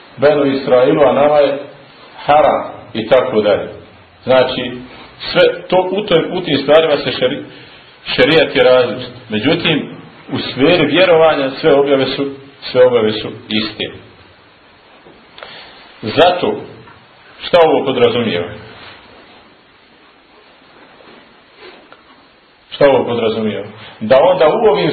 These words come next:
stvarima je obaveza da se slije-,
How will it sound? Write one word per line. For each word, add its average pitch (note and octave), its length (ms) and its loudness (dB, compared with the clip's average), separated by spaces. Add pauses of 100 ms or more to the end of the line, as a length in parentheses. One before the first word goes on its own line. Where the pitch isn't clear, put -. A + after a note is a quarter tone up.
stvarima A3+ 720 2 (800)
je C#3 360 0 (300)
obaveza G3+ 640 2
da G3+ 160 4 (100)
se F3 120 -2 (120)
slije-, F#3+ 360 0